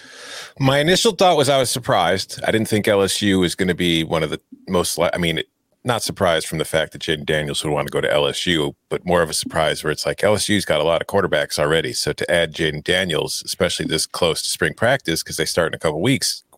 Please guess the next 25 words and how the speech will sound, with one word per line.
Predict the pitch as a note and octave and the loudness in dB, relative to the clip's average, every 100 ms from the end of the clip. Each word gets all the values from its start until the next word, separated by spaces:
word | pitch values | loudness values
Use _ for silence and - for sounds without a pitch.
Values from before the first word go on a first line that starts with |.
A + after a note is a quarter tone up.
| - | -8
was | G#2 G#2+ G2 | 0 2 2
a | F2 | 2
bit | F2 | 0
of | E2+ | 0
surprise | D#2 - F#2+ F2+ - | -4 0 2 2 0
to | E2+ | -2
me. | E2 | 0
My | F2 - | 0 2
other | A#2+ C3 | 2 2
thought | - G#2+ G2+ | 2 4 4
was, | F2+ F#2 - - | 2 2 0 2
"Oh, | A2+ G#2 D#2+ | 4 4 2
great. | - A#2+ G#2+ | 0 2 2
Brian | - G2+ A#2 | 0 0 0
Kelly | - A#2 A#2 | 0 2 4
has | G#2 F#2+ F2+ | 4 2 2
multiple | F2+ G2 - G#2 | 2 0 0 0
options | F#2+ F2+ F2+ F#2 E2 | 2 2 2 -2 -4
at | D#2+ | -4
quarterback." | - G2+ G2 E2 D2+ - | 0 0 2 2 0 0
That | G2 E2+ | 2 2
at | - | 2
no | F2+ | 0
point | G2 G#2 G2 F2+ | 0 0 0 2
has | F#2 | -2